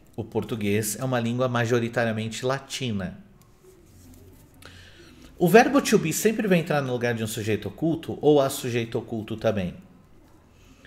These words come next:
Agora, de cabeça, eu não lembro de sujeitos ocultos em inglês.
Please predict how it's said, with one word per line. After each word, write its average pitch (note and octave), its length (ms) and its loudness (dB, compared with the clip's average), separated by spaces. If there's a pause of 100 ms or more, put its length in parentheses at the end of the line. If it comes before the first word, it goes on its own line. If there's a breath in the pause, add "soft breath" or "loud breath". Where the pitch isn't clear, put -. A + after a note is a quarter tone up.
(1600 loud breath)
Agora, G3 640 6
de D#3+ 160 -2
cabeça, E3 500 0
eu F3+ 40 4
não E3+ 180 0
lembro C#3 500 0
de G#2+ 160 -4
sujeitos B2+ 480 -2
ocultos B2 500 -4
em B2+ 140 0
inglês. A#2+ 720 -4